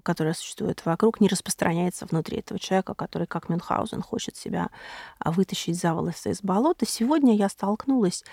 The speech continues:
перед тем, как ехать к вам на запись подкаста, я посмотрела сегодня вышедший выпуск интервью с Кашей Гордеевой с, э,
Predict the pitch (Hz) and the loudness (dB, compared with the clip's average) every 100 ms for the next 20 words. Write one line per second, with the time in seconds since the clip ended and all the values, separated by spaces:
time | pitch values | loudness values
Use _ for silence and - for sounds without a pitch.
0 | - - 170 170 175 175 151 - 151 180 | -20 -2 0 2 0 0 -2 -2 -2 0
1 | 165 - - - 160 - - 185 180 - | -2 -4 -8 -6 -4 -2 -2 -2 -4 -4
2 | - 175 - 285 - 196 - - 160 196 | -4 -2 0 0 0 -2 -2 -4 -2 0
3 | 180 175 - - 156 139 180 180 - - | -2 -2 -2 0 0 -2 0 0 -2 -8
4 | - 147 - - - - 175 202 - 160 | -6 -6 -6 -12 -16 -6 0 0 0 -4
5 | - 175 175 170 170 165 - 175 165 165 | -2 0 0 -2 -2 -4 -4 -2 0 0
6 | 165 170 147 156 156 - - 170 170 | 0 -2 -4 -2 -4 -4 -6 -4 -2